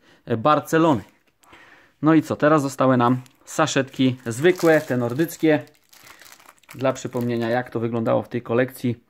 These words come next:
Czterysta czterdzieści jeden kart do zebrania, dwieście szesnaście bazówek, sto siedemnaście fansów, czterdzieści pięć goldów, trzydzieści sześć power up, osiemnaście multiple i dziewięć rarek, ekskluzywne karty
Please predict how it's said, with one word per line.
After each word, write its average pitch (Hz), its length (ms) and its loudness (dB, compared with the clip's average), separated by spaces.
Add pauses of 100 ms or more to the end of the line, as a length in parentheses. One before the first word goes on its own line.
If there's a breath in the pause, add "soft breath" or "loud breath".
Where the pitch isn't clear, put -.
(920 soft breath)
Czterysta 175 720 2
czterdzieści 135 720 -2
jeden 131 280 2
kart 123 460 -2
do 120 400 2 (400)
zebrania, 151 720 4 (680 soft breath)
dwieście 180 320 2
szesnaście 143 460 0
bazówek, 165 580 4 (300)
sto - 240 -2
siedemnaście 131 520 0
fansów, 151 460 0
czterdzieści 123 360 -4
pięć 110 140 -4
goldów, 131 320 2
trzydzieści 120 260 -10
sześć - 200 -10
power 143 280 4 (100)
up, - 100 -6 (640 soft breath)
osiemnaście 196 540 0
multiple 143 440 2
i 135 180 -2
dziewięć 120 500 -2
rarek, 139 540 2
ekskluzywne 123 680 -2
karty - 440 -4